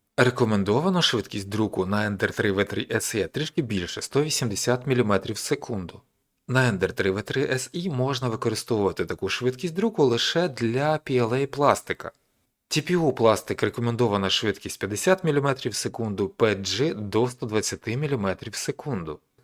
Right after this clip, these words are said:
Максимальне прискорення на обох принтерах — до двох з половиною тисяч міліметрів на секунду в квадраті. Обидва принтера обладнані Direct екструдером.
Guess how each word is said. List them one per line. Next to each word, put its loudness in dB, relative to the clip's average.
Максимальне 2
прискорення 2
на 4
обох 4
принтерах — 0
до 0
двох -2
з -10
половиною -2
тисяч -6
міліметрів -2
на -4
секунду -4
в -10
квадраті. 0
Обидва 6
принтера 2
обладнані 0
Direct 0
екструдером. -2